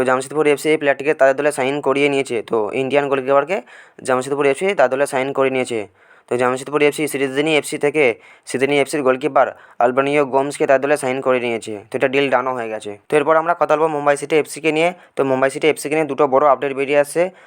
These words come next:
তো দুটো আপডেটের মধ্যে প্রথম যে আপডেটটা বেরিয়ে আসছে সেটা হলো যে মুম্বাই সিটি এফসি একজন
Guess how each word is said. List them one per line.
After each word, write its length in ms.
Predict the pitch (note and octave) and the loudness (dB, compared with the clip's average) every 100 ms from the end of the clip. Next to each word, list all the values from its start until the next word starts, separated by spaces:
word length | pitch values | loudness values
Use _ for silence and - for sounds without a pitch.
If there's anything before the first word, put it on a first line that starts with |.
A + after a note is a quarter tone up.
| _ | _
তো 40 | B2+ | -4
দুটো 140 | B2+ C#3+ | 0 2
আপডেটের 260 | C3 C#3 D3+ | 2 0 -2
মধ্যে 160 | C#3 D3+ C#3+ | -2 -2 -2
প্রথম 180 | C3 D3+ | -2 0
যে 40 | D3+ | 0
আপডেটটা 220 | C#3 C3+ C#3+ | 2 0 0
বেরিয়ে 160 | C#3+ D3+ | 0 -2
আসছে 120 | D3 | -2
সেটা 140 | C#3+ D3 | -2 0
হলো 120 | D3+ D3+ | 2 2
যে 80 | D3+ A2 - - _ B2+ | 2 0 -6 -20 _ -2
মুম্বাই 240 | C3+ D3+ | 2 0
সিটি 160 | D#3 D#3 D3 | 0 0 -2
এফসি 180 | - D#3 B2+ | -2 2 2
একজন 260 | C#3 D#3+ | 2 0